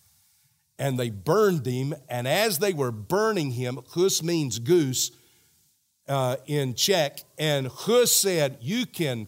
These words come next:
cook this goose, but in a hundred years, God will raise up a swan you can't fry."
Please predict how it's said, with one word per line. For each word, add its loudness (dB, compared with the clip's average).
cook -4
this 2
goose, -6
but -2
in 0
a -4
hundred -2
years, -4
God -2
will -6
raise -4
up -4
a -10
swan -4
you -8
can't -12
fry." -14